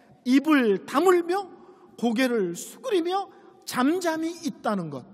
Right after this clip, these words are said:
이것은 엄청난 믿음의 싸움입니다. 그래서 우리는 흔히 우리가 말하는 신앙의 단어들이 겉으로 드러나는 것은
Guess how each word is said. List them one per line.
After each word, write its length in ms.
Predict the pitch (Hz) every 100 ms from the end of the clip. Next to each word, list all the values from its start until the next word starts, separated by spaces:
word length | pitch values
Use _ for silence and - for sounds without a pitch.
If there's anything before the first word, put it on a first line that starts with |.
| - _ _ -
이것은 320 | 139 143 285 294 _ _
엄청난 760 | _ 147 208 - - 285 262 269
믿음의 400 | 151 147 147 196
싸움입니다. 760 | 208 - 330 320 311 131 180 _ _ _ _ _ _ _ _ _ _ - - -
그래서 160 | 294
우리는 380 | 339 277 381 214 - - - - _ - -
흔히 480 | - - 539 508 370
우리가 480 | 294 269 370 339 339
말하는 520 | 254 226 262 339 233 -
신앙의 680 | - - 480 415 381 359 -
단어들이 720 | 220 202 226 220 - 202 392 - - - -
겉으로 680 | 214 285 - - 427 403
드러나는 420 | 320 285 269 247 247
것은 260 | 233 320